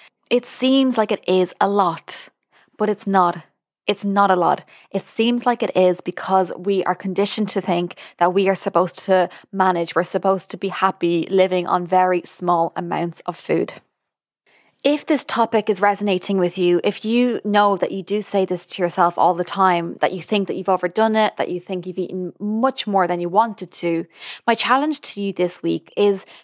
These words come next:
to try make your food and eating based decisions on your physical sensations in your body. So instead of thinking,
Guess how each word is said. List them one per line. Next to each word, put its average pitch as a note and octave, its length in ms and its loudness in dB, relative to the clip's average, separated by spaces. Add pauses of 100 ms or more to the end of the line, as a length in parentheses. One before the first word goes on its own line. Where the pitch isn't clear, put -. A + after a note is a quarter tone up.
(120)
to - 140 -2
try C#4 360 0
make F#3 500 2
your G3 160 -2
food A3+ 400 0
and A#3 160 -2
eating F#3+ 360 -4
based F3 260 -2
decisions E3+ 640 -2 (360)
on A#3 140 2
your A#3+ 120 2
physical C4 420 2
sensations G3+ 600 -2
in G3 140 -4
your F#3 140 -2
body. F3 440 0 (240)
So - 220 0
instead B3+ 420 2
of B3+ 120 0
thinking, F#3+ 640 -4